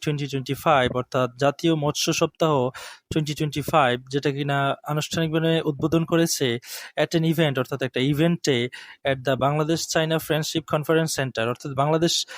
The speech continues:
চায়নার যে ফ্রেন্ডশিপ কনফারেন্স সেন্টার রয়েছে in ঢাকা, অর্থাৎ ঢাকাতে তিনি আনুষ্ঠানিকভাবে যেই জাতীয় মৎস্য সপ্তাহ, সেটাকে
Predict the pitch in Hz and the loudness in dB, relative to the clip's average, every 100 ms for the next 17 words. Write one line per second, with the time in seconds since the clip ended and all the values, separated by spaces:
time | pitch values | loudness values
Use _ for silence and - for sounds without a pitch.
0 | - - 143 156 160 143 147 - 151 156 | -18 -2 2 4 4 4 0 2 2 2
1 | - 165 - 160 156 160 165 165 156 165 | 2 0 2 0 2 2 2 0 2 2
2 | 160 170 - 139 143 135 147 147 156 123 | 4 4 2 2 2 0 0 0 2 2
3 | 131 - 127 113 - - - 139 143 147 | 0 0 -2 -2 -14 -16 -12 -4 -2 2
4 | 175 147 131 - 165 147 143 151 - 170 | 2 4 2 2 0 2 2 0 0 0
5 | 160 170 170 165 135 139 127 127 - - | 2 2 4 0 2 0 0 -4 -10 -18
6 | _ 151 147 180 151 147 - 170 - 160 | _ 0 2 2 4 2 2 0 2 0
7 | - 147 131 - 151 160 170 165 | 2 2 2 0 -2 -2 0 -2